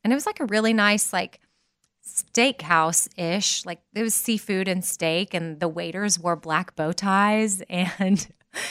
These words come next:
I don't know. It was just such a fun time. My sister had a recipe named after her as Christie's Catfish.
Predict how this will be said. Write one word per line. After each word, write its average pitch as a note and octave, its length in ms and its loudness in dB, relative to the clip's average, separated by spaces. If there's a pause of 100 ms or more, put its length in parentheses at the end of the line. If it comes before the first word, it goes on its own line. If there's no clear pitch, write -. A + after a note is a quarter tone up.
(380)
I G#3+ 60 6
don't C4+ 120 6
know. C#4+ 300 4
It G#3+ 80 0
was B3 120 2
just C4 160 -2
such C#4 180 0
a C4+ 40 -6
fun A3+ 200 4
time. F#3 400 4
My G#3 140 4
sister A3+ 420 2
had G3 160 4
a F3 60 0
recipe F3 360 -2
named E3+ 200 -4
after E3 200 -4
her E3 120 -4
as D#3 120 -4
Christie's - 480 -4
Catfish. - 640 -4